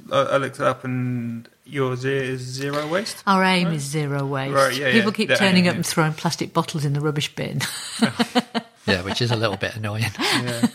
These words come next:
Speaker 1: cheers, guys.
Speaker 2: But yeah, we, we, we seriously try. So the older the clay gets, the better,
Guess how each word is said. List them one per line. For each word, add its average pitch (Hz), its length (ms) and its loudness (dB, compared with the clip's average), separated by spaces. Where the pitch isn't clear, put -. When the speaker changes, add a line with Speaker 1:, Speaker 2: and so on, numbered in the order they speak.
Speaker 1:
cheers, 127 220 -4
guys. 127 120 -10
Speaker 2:
But 247 140 6
yeah, 254 200 2
we, 254 200 -6
we, 233 280 0
we 226 140 2
seriously 214 560 2
try. 156 380 0
So 160 320 0
the 180 180 4
older 196 320 4
the 160 80 2
clay 160 300 -2
gets, - 460 -4
the - 280 -6
better, 156 320 -6